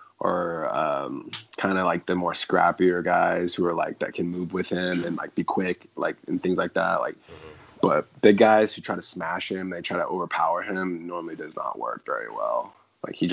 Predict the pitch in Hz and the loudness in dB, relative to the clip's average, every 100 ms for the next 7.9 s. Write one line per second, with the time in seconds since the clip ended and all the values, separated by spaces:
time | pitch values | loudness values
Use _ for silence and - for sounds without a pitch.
0 | 85 - 92 87 82 78 - - 92 85 | 0 -2 -2 0 0 -2 -8 -4 -2 2
1 | 85 87 92 90 - 78 78 - - - | 0 2 2 2 -2 -8 -6 -4 -4 -2
2 | 62 60 62 71 62 - - _ _ _ | -2 0 -2 -2 -6 -8 -14 _ _ _
3 | _ - 101 123 127 110 107 120 113 107 | _ 0 6 8 8 6 6 8 6 4
4 | 98 95 98 98 113 120 107 98 95 76 | 2 0 0 4 6 6 4 2 0 -2
5 | 71 60 60 76 85 - 90 87 87 - | -6 -6 -4 -4 -6 -2 -2 0 -2 0
6 | 82 82 85 73 - - - 78 - - | -2 -2 -4 -4 -4 -6 -4 -4 -4 -6
7 | 80 69 - - - - - 69 85 | -8 -8 -10 -10 -10 -12 -10 -12 -16